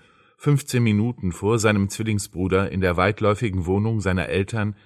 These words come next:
in der Kaiserallee im Westen von Berlin geboren. Die beiden Jungs waren Kriegskinder, empfangen, als ihr Vater Doktor Alfred Alexander, der das Militärkrankenhaus in der Stadt Zabern im damals deutschen Elsass leitete,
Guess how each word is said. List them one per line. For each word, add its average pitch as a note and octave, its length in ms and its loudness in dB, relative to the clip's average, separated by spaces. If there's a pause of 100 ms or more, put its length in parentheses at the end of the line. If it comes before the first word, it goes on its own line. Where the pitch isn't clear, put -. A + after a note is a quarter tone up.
(280)
in G#2 120 -2
der A2+ 100 6
Kaiserallee E2+ 760 2
im E2+ 140 -4
Westen F#2 340 0
von G2+ 200 -2
Berlin G#2 320 0
geboren. D2 460 -8 (1300)
Die A2 80 0
beiden B2 260 6
Jungs C3+ 340 4
waren G2+ 280 4
Kriegskinder, D#2+ 800 -4 (260)
empfangen, B2 540 2
als D#2 200 -2
ihr F#2 100 0
Vater G#2+ 440 0
Doktor A2 480 0
Alfred F#2+ 400 -2
Alexander, G2+ 680 -2 (520)
der G#2 100 4
das G#2 180 4
Militärkrankenhaus G2+ 1300 0
in F2+ 100 -2
der E2+ 100 2
Stadt E2+ 300 -4
Zabern A2 680 -2 (260)
im F#2 160 -2
damals G2+ 480 2
deutschen F2+ 380 0
Elsass E2+ 480 -2
leitete, C#2+ 540 -6